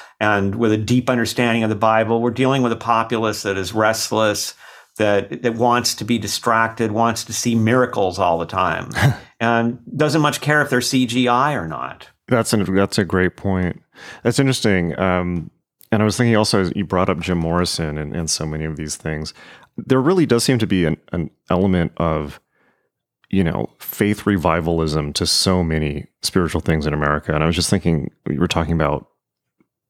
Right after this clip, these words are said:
Speaker 2: you know, people are not necessarily approaching these things academically. They, they are perhaps uneducated. But I'm thinking, you know, from Jim Morrison to snake handling to, you know, tent revivals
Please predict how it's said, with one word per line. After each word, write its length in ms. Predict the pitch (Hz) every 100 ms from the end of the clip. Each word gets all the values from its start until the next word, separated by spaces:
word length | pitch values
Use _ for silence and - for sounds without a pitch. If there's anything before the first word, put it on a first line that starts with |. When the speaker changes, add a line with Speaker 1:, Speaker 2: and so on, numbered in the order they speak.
| _ -
Speaker 2:
you 140 | 73
know, 260 | 76 57 - - _ _
people 240 | - - 92
are 60 | 87
not 320 | 90 90 -
necessarily 500 | 87 - 87 80 80
approaching 440 | - 85 80 85
these 160 | 78 76
things 180 | 85 80
academically. 680 | 78 87 78 73 - 69
They, 220 | 73 78 -
they 160 | 82
are 220 | 82 85
perhaps 520 | - - 85 85 82 -
uneducated. 760 | 82 78 85 - 82 80 78 - - - - -
But 100 | 120
I'm 100 | 127
thinking, 480 | 151 147 123 - -
you 140 | 127 90
know, 280 | 85 85 _ _
from 540 | - 90 90 87 87 87 _ - _
Jim 220 | - 107 104
Morrison 580 | 101 101 - 98 92 87
to 300 | 90 87 80
snake 380 | - 90 90
handling 520 | - 87 87 87 87 85
to, 380 | 87 85 82 -
you 120 | 95 85
know, 260 | 82 85 - _ _ _ - -
tent 220 | 120 95
revivals 720 | 95 92 92 87 87 82 -